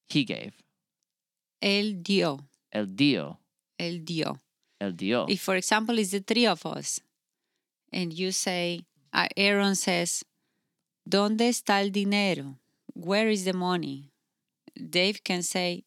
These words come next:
Speaker 2: "Ella te lo dio. She gave it to you. Ella te lo dio."
Speaker 1: Ella te lo dio. Um, how,
Speaker 2: Yes.
Speaker 1: now, let's say I say,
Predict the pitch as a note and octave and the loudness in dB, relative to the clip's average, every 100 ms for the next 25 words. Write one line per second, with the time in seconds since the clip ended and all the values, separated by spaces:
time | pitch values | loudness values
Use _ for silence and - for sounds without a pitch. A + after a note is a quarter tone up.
0 | _ _ _ _ _ _ _ _ G#3 G#3+ | _ _ _ _ _ _ _ _ 0 2
1 | G3+ F#3 F#3 A#3+ - _ _ _ _ F3 | 2 0 -2 -4 -10 _ _ _ _ -2
2 | E3+ E3 D#3+ G3+ G3 C#3+ _ _ _ _ | 0 -2 2 2 2 -2 _ _ _ _
3 | - - G#3+ G#3 G3+ A#3 G#3+ G3+ F#3 D#3 | -4 0 0 2 0 2 0 -2 -4 -4
4 | C#3 C3+ _ _ _ _ _ _ _ _ | -8 -10 _ _ _ _ _ _ _ _
5 | _ F#3+ G3 E3+ F3 A3 - _ _ _ | _ 2 2 0 -2 -2 -4 _ _ _
6 | _ _ - F#3+ G3 B3+ B3 _ _ _ | _ _ -2 0 0 -2 -6 _ _ _
7 | - F#3 F3+ G3+ C#4+ _ _ _ _ _ | -6 -2 0 0 -2 _ _ _ _ _
8 | F3 F#3 D#3 C3+ - _ - F#2+ G2 G2 | -6 -4 -4 -6 -20 _ -10 -6 -6 -6
9 | G2+ - G2 F#2+ F#2 G2+ B2+ E2+ - _ | -8 -6 -4 -2 -2 -2 -2 -4 -14 _
10 | _ _ _ _ _ - _ _ _ _ | _ _ _ _ _ -20 _ _ _ _
11 | _ _ _ _ _ - A#2 G#2+ G#2 - | _ _ _ _ _ 2 4 4 0 -2
12 | C3 D3+ D3+ C3+ A#2+ G#2+ A2+ G2 A#2+ - | 0 0 -2 -2 0 0 -2 -6 -4 -2
13 | C3+ A#2+ A#2+ A2 A#2+ - A#2+ A2+ A2 G#2+ | 0 -2 -2 -6 -4 -4 -2 -2 -4 -6